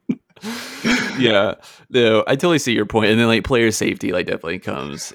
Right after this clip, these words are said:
into it and everything. Um, but, uh, I don't know. I, I, I, I personally, I like the college overtime rules. I think they're pretty fun.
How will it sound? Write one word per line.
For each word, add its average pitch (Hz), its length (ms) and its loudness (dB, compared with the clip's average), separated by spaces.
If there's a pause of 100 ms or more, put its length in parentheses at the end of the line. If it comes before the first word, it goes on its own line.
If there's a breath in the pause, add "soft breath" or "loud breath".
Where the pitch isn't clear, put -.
into 92 300 -8
it 78 240 -4
and - 80 -4
everything. 78 720 -10 (120)
Um, 82 540 -6 (460)
but, 104 200 0
uh, 90 320 -2 (100)
I 139 60 4
don't 123 100 4
know. 107 240 0
I, 120 500 2 (240)
I, 120 240 2
I, 131 440 2
I 135 60 2
personally, 139 420 -2
I 107 80 0
like 104 240 -2
the 110 80 -6
college 104 440 -4 (380)
overtime 107 440 -4
rules. 101 280 -6
I 107 120 -8
think 101 180 -6
they're 101 100 -8
pretty 101 260 -6
fun. 104 480 -6